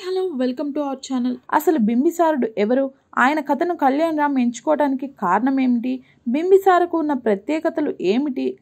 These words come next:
ఇలా అనేక సందేహాలు వ్యక్తం చేస్తున్నారు. చరిత్రపై పట్టు ఉన్న వారికి తప్ప ఈ బింబిసారుడు గురించి చాలా మందికి తెలియదు. అసలు ఆయన ఎవరు? ఆ వివరాలేంటో ఇప్పుడు తెలుసుకుందాం.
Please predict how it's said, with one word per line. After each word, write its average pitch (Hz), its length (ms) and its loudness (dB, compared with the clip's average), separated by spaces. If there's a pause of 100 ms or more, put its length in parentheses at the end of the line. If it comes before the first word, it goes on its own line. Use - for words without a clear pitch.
(100)
ఇలా 320 300 4
అనేక 339 380 0
సందేహాలు 294 640 0
వ్యక్తం 269 360 -2
చేస్తున్నారు. 226 540 -2 (360)
చరిత్రపై 330 420 0
పట్టు 285 320 0
ఉన్న 311 200 -2
వారికి 277 340 0
తప్ప 311 560 2
ఈ 339 120 4
బింబిసారుడు 311 680 0
గురించి 294 500 -4 (120)
చాలా 214 240 4
మందికి 269 300 0
తెలియదు. 226 480 -2 (260)
అసలు 302 240 2
ఆయన 311 180 0
ఎవరు? 277 440 0 (120)
ఆ 339 100 6
వివరాలేంటో 320 720 0 (100)
ఇప్పుడు 220 260 -4
తెలుసుకుందాం. 202 580 -2